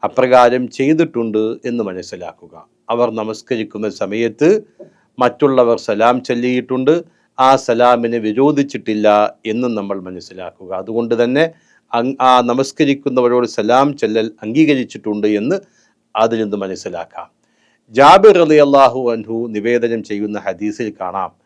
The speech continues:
നബി സല്ലല്ലാഹു അലൈഹി വസല്ലം എന്നെ ഒരു ആവശ്യത്തിന് വേണ്ടി പറഞ്ഞയച്ചു. എന്നിട്ട്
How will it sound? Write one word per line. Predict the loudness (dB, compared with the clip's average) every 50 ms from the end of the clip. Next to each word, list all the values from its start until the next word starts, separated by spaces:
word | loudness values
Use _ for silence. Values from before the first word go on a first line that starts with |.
| _ _ _ _ _ _ _ _ _ 0
നബി | 2 2 4 2
സല്ലല്ലാഹു | 2 2 4 6 6 8 8 8 8 6 6 4 2
അലൈഹി | 2 2 0 -2 -2 -2
വസല്ലം | -2 -4 -4 -4 -2 -2 0 0 0
എന്നെ | -2 -2 2 2
ഒരു | 2 2
ആവശ്യത്തിന് | 2 2 2 2 0 0 -2 -4 -8 -12 -10 -10 -8
വേണ്ടി | -6 -6 -6 -6 -8 -10 -4 -4
പറഞ്ഞയച്ചു. | -4 -4 -4 -6 -6 -6 -6 -8 -14 _ _ _ _ _ _ _ _ _ _ _ _ _ _ _ _ _ _ _
എന്നിട്ട് | 0 2 4 4 4 6 6 8 8 8 6 4